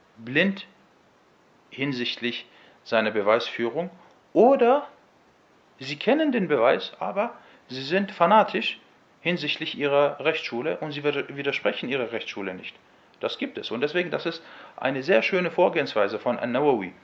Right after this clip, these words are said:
was er da, äh, erwähnt hat, dass er seiner Rechtsschule widerspricht und dass er dann auch den Grund nennt, dass Ash-Shafi'i,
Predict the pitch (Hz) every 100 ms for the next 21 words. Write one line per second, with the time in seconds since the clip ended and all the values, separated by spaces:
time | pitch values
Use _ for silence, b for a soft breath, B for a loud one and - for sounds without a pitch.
0 | b b b - 120 - 113 113 113 -
1 | B B B 113 110 117 120 131 135 -
2 | - - _ _ _ 101 98 123 110 113
3 | 117 113 - - _ - 123 - - 123
4 | 113 107 98 - - - - - _ _
5 | B B B B _ 160 214 - 175 175
6 | 180 175 - 165 - 170 160 247 269 131
7 | 92 - - _ _ _ _ _ - 113
8 | - - - 127 123 107 117